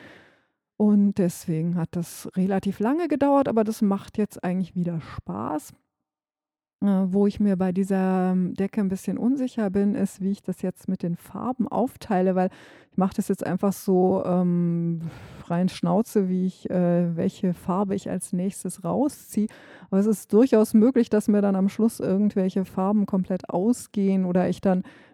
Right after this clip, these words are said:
eine halbe Reihe gehäkelt hab und dann reicht's nicht mehr für den Rest. Da muss ich dann mal schauen, wie ich das mache.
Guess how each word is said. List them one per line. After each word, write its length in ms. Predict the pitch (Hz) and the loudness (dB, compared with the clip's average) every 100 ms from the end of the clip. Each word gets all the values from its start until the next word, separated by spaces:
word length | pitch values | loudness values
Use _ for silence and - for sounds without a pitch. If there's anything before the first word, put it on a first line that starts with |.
| - | 2
eine 160 | 190 | 4
halbe 340 | 190 196 196 175 | 6 4 4 2
Reihe 320 | 180 202 220 | 2 2 2
gehäkelt 560 | 208 185 202 214 190 | 2 0 0 0 -2
hab 160 | 196 - | -2 -2
und 220 | 190 180 | -2 -2
dann 140 | 185 180 | -4 -2
reicht's 440 | 185 208 - - | -2 -4 -6 -4
nicht 180 | 185 - | -4 0
mehr 140 | 180 | -2
für 140 | 180 185 | 0 0
den 160 | 180 | 2
Rest. 400 | 175 202 - - | 2 -2 -4 -4
Da 180 | 185 175 | 0 0
muss 240 | 180 180 | 0 -2
ich 140 | 180 - | -6 -4
dann 180 | 180 170 | -2 0
mal 140 | 165 | -2
schauen, 360 | - 175 170 170 | -2 -2 -2 -2
wie 60 | |
ich 140 | 175 - | -4 -8
das 180 | 175 | -8
mache. 320 | 185 175 220 | -4 -4 -2